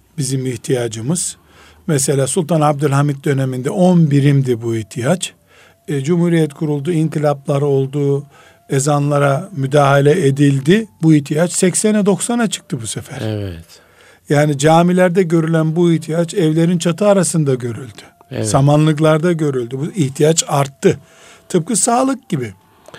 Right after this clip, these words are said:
Speaker 2: Belki mesela, yani kültürel iklim, diyelim ki deniyor ki bir küresel kültür var. Ee, o da insanların zihinlerini, davranışlarını savuruyor.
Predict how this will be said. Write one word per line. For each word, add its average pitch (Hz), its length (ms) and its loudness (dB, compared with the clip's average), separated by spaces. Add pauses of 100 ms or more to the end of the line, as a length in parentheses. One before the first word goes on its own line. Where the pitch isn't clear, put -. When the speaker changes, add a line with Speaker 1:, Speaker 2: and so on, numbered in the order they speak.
(280)
Speaker 2:
Belki 139 380 -2
mesela, 123 580 0 (800)
yani 113 320 -4
kültürel 135 640 0
iklim, 123 540 -2 (580)
diyelim 117 360 2
ki 117 340 -6
deniyor 131 360 2
ki 113 340 0 (280)
bir 117 240 0
küresel 127 640 0
kültür 131 520 -4
var. 101 480 -6 (140)
Ee, 107 60 -8 (100)
o 135 320 -2
da 131 140 2
insanların 113 840 -2 (440)
zihinlerini, 113 880 -2
davranışlarını 113 960 -2
savuruyor. 110 760 0